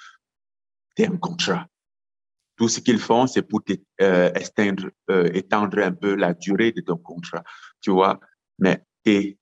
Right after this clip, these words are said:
déjà en contrat. Et c'est ça, c'est sur ça qu'on avait misé, la patience. Ne pas se laisser,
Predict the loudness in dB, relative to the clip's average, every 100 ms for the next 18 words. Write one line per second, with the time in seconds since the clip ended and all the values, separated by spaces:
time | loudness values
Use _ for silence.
0 | 0 2 2 2 0 -2 -2 -2 -4 -4
1 | -4 -6 _ _ -2 0 0 0 -2 -2
2 | 2 2 2 -2 -8 -8 -6 -4 -2 2
3 | 2 2 2 2 2 2 2 0 -2 -4
4 | -4 -6 -6 -6 -6 -8 -14 -20 -20 _
5 | _ _ _ 2 2 2 0 0 0 2
6 | 2 2 0 0